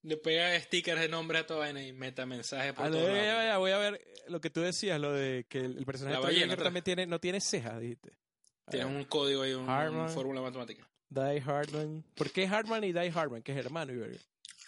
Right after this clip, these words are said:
Speaker 2: Loco.
Speaker 1: No, pero es que uno es Hartman de corazón, Hartman. Y el otro es Hartman de como duro de matar
Speaker 2: Ah,
Speaker 1: man.
Speaker 2: ok.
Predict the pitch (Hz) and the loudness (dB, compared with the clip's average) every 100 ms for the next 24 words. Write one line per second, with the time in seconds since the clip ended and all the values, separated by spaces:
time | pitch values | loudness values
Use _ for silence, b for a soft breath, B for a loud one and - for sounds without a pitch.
0 | B B _ _ _ - 117 156 - 143 | B B _ _ _ -10 -8 -6 -6 -4
1 | 135 165 160 160 180 196 185 196 190 170 | -2 -2 0 4 4 2 0 0 0 0
2 | 156 143 - 185 139 170 185 214 - 180 | 2 2 0 0 0 4 4 4 -2 -4
3 | 170 120 101 _ 139 135 156 151 180 190 | -2 -4 -8 _ -6 -4 -2 2 2 2
4 | 196 190 170 156 151 151 147 156 160 143 | 0 0 0 -2 -2 -2 0 0 2 2
5 | 151 165 165 143 147 135 110 | 4 4 4 4 4 2 0